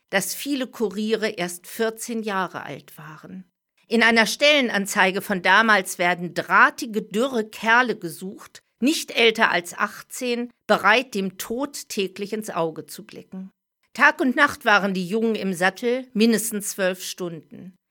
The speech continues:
An den Wechselstationen längs der Route sprangen sie von ihren müden Pferden auf ein frisches Tier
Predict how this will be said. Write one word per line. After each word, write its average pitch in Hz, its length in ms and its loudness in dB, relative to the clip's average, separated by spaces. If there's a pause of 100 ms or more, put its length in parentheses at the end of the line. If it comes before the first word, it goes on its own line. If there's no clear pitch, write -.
(160)
An 190 140 2
den 190 180 0
Wechselstationen 208 1080 0
längs 233 400 -2
der 240 140 4
Route 220 420 -4
sprangen 285 520 0
sie 214 140 -8
von 196 220 -6
ihren 202 280 -2
müden 226 360 -4
Pferden 214 500 2
auf - 220 -6
ein 180 140 -6
frisches - 560 -8
Tier 196 440 -6